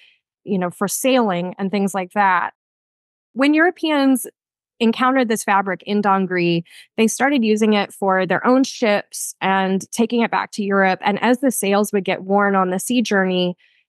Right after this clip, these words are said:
this was a very robust fabric, so it wouldn't totally disintegrate. So they would actually take the remnants of the torn sails and turn it into trousers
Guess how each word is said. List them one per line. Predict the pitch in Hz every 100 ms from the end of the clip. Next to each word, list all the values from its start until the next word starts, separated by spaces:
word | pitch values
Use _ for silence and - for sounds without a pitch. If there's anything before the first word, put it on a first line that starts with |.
| - 180 -
this | 247 285
was | 269
a | 254
very | 220 262 285
robust | 233 208 202 190 196 -
fabric, | 196 220 196 -
so | - 214
it | -
wouldn't | 277 285 -
totally | 320 330 240
disintegrate. | 202 - 247 214 190 180 -
So | - 202
they | 208
would |
actually | 226 269 - 254
take | - 214 -
the | 185
remnants | 185 202 202 185 - -
of | 190
the | 208
torn | - 190 185
sails | 190 185 180 175
and | - -
turn | 214 220
it | 208
into | 202
trousers | 175 - 170 175 170 165 170